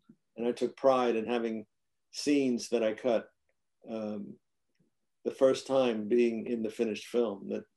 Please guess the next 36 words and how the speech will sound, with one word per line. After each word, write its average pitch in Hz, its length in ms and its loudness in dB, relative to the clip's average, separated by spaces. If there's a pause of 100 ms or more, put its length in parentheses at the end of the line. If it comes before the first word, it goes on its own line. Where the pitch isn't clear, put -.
(560)
the 107 60 -10
director 120 380 2
looked 120 260 0
at 107 160 2
and 101 120 -2
said, 107 280 -4
"Great, 123 360 4 (840)
no, 120 360 2 (300)
no 117 420 -2
comments, 113 560 -4
you 113 100 -4
know, 104 240 -4
and 101 140 -8 (840)
we'll - 120 -10
go 113 200 0
with 107 120 0
it 104 100 0
just 113 240 -2
the 110 80 -4
way 107 180 0
it 107 80 -2
is." 107 360 -4 (760)
And 135 80 -2
I 147 60 0
always 180 220 6
tried 156 260 0
to 147 80 2
make 135 180 2
my 120 140 2
scenes 127 400 -2
as 107 120 -4
good 123 140 4
as 120 140 4
possible 127 580 0
in 117 100 -8
case - 460 0